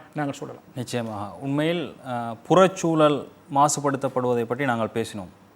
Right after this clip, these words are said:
Speaker 2: அ, மிக முக்கியமான விடயங்களை கலந்துரையாடினோம்.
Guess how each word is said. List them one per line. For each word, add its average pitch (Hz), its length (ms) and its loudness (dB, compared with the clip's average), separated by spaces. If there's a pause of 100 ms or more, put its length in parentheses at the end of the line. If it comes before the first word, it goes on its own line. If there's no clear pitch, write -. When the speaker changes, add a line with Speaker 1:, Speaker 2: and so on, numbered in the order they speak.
(480)
Speaker 2:
அ, 117 180 0
மிக 131 200 0
முக்கியமான 135 560 0
விடயங்களை 120 380 0
கலந்துரையாடினோம். 107 640 -4